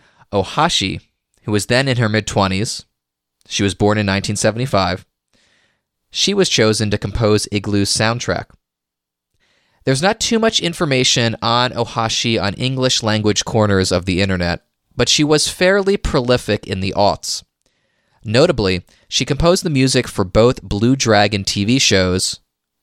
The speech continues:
the original, and Trial of the Seven Shadows, which total over a hundred episodes. I don't know how closely she worked with Nobuo Uematsu, who composed the music for the three sixty game.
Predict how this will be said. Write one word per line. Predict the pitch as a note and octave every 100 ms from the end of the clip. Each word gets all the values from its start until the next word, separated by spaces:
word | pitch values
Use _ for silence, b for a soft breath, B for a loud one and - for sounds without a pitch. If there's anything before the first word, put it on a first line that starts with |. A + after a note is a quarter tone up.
| -
the | G2
original, | G2 C3+ A#2 F#2 F2+ _ b b b
and | F2+
Trial | - A2+ A2+ A2+
of | F#2+
the | F#2
Seven | - G#2 F#2+
Shadows, | F2+ A#2+ G#2+ F2+ F#2 - - _ _ _ -
which | - -
total | - B2+ B2 B2+
over | - G2+ G#2
a | F#2+
hundred | G#2 A#2
episodes. | G2+ - - F2+ F#2+ - - _ _ _ b b b b b b -
I | A#2+
don't | C#3+ F3
know | F#3
how | D3 D#3
closely | - - C#3+ D3 - D3
she | - -
worked | A#2+ A2 A#2+ C3 -
with | A2+ A2 - b b
Nobuo | G#2+ G#2 A2 A#2+ A#2+ E2+
Uematsu, | G#2+ G2+ G2+ A2+ - D3 D#3 D3+ _ -
who | A2
composed | - G#2+ A2 A2 -
the |
music | G2+ G#2 A2
for | -
the | G2
three | F#2+ G2
sixty | - G#2 - B2
game. | C3 E3